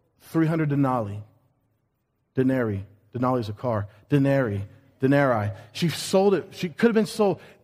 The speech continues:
And that amount is the amount of money that a typical wage earner would earn in a year.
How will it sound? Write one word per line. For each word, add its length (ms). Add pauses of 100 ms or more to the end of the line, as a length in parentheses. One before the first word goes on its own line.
(140)
And 180
that 300
amount 640 (580)
is 120
the 80
amount 260
of 60
money 260
that 160
a 40
typical 440
wage 420
earner 240
would 400 (480)
earn 400 (140)
in 100
a 60
year. 420